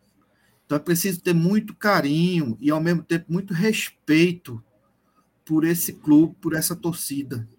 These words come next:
né? A gente tá aqui, luta tanto, a gente até brinca assim de vez em quando,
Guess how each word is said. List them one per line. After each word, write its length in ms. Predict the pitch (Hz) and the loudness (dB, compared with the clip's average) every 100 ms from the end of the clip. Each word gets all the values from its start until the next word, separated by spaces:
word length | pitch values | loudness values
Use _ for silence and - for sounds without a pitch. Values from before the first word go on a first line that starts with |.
| - _ _ _ _ _ _ _ | -20 _ _ _ _ _ _ _
né? 320 | 131 135 151 170 | -6 -4 -6 -8
A 120 | 135 | -6
gente 220 | 147 165 | -4 -2
tá 60 | 165 | -4
aqui, 520 | 165 165 160 156 - _ _ _ _ _ | -2 2 4 2 -2 _ _ _ _ _
luta 340 | 151 185 202 180 | -2 -2 -2 -4
tanto, 680 | - 147 160 170 180 185 208 _ _ - | -2 -2 0 -2 -8 -14 -16 _ _ -14
a 100 | 131 | -10
gente 180 | 143 143 | -6 -6
até 240 | 156 165 | -4 -4
brinca 440 | 147 143 156 170 147 | -2 -2 -2 -2 -4
assim 240 | - 147 | -4 -6
de 60 | 127 | -4
vez 220 | 143 135 | -4 -4
em 60 | 127 | -6
quando, 560 | 139 151 180 180 185 | -4 -2 -2 -4 -8